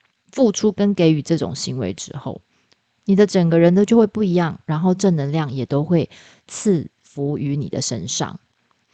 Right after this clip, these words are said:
今天跟大家分享了这么多烦恼即菩提，也就是有烦恼的时候，就是给我们机会开智慧的时候哦。还有三种布施的方法的解释，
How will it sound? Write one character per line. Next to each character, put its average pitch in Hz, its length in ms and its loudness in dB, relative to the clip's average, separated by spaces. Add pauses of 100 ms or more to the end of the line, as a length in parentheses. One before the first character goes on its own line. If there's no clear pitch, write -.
(420)
今 247 160 -2
天 277 260 -2
跟 254 200 2
大 240 160 4
家 214 340 4
分 202 300 2
享 127 200 -6
了 165 160 -6
这 175 140 -2
么 175 100 2
多 165 540 0 (640)
烦 196 180 2
恼 185 220 4
即 175 200 -6
菩 196 220 -2
提， 202 480 0 (220)
也 202 100 4
就 269 100 2
是 294 140 -4
有 233 100 2
烦 214 200 0
恼 233 100 2
的 202 140 2
时 185 120 0
候， 226 380 4
就 180 140 -2
是 175 100 -2
给 175 100 0
我 160 80 4
们 143 160 -2
机 175 200 -2
会 175 180 2
开 156 300 -4
智 170 200 -2
慧 170 160 2
的 156 120 0
时 147 200 -4
候 196 220 4
哦。 180 360 4 (280)
还 196 120 -2
有 190 200 4
三 208 320 2
种 156 380 -2
布 208 180 4
施 180 240 -2
的 165 140 2
方 180 280 0
法 - 200 -4
的 139 120 -6
解 - 320 -8
释， 202 360 0